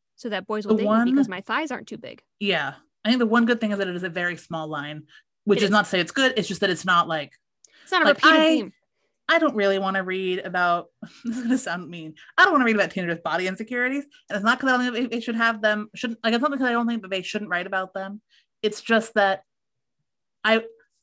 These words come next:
Speaker 2: if I'm reading an alien adventure story, I wanna read an alien adventure story, and I don't, I don't
Speaker 1: Same.
Speaker 2: wanna be sideswiped by, like,
Speaker 1: By body feelings? Same.
Speaker 2: Yeah. It's,
Speaker 1: Yeah, I'm here
Speaker 2: uh,
Speaker 1: for the aliens and the spaceships
Speaker 2: yeah.
Speaker 1: and the pew pew lasers, you know, like,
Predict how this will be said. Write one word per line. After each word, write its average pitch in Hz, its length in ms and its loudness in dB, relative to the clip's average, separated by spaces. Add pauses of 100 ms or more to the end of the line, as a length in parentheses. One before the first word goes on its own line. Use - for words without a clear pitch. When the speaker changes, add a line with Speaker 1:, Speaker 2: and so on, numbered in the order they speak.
Speaker 2:
if 185 80 -10
I'm 175 100 -8
reading 226 240 2
an 208 140 -2 (160)
alien 208 320 0
adventure 190 340 -4
story, 226 160 -2
I 202 40 -2
wanna 185 140 -6
read 165 180 -10
an 147 60 -14
alien 190 240 -6
adventure 165 280 -4
story, 151 160 -4
and 151 80 -4
I 151 60 -6
don't, 156 300 -6 (360)
I 226 60 4
don't 226 80 8
Speaker 1:
Same. - 20 8
Speaker 2:
wanna 220 140 6
be 214 100 4
sideswiped 190 800 -2 (120)
by, 170 120 2
like, 151 420 -4 (840)
Speaker 1:
By 226 140 0
body 214 320 0
feelings? 269 440 -2 (180)
Same. 214 440 -8
Speaker 2:
Yeah. 165 360 2 (380)
It's, 233 140 2
Speaker 1:
Yeah, 240 160 4
I'm 220 200 8
here 208 100 6
Speaker 2:
uh, - 20 -4
Speaker 1:
for 320 140 -4
the 294 180 0
aliens 285 380 0
and 254 100 -2
the 240 60 -4
spaceships 254 520 0
Speaker 2:
yeah. 269 60 -4
Speaker 1:
and 233 100 -6
the 226 120 -4
pew 427 140 2
pew 480 440 4
lasers, 214 260 -4
you 226 80 -4
know, 233 180 0
like, 214 200 -2